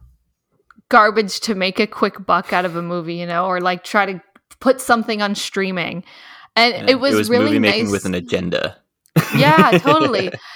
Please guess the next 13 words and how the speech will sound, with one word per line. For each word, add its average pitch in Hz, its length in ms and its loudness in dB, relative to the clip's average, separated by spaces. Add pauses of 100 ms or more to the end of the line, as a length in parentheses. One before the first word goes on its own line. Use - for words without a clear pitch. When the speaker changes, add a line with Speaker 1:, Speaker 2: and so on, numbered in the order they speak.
(160)
Speaker 1:
It 254 180 4
was 294 260 0
just 269 280 0
nice 240 320 0
to 277 140 -2
see 208 680 -6 (440)
just - 480 0 (100)
a 220 100 -2
mo-, 202 300 -4 (100)
like, 220 280 0 (340)
just - 360 0
something 233 520 0
made 196 500 -2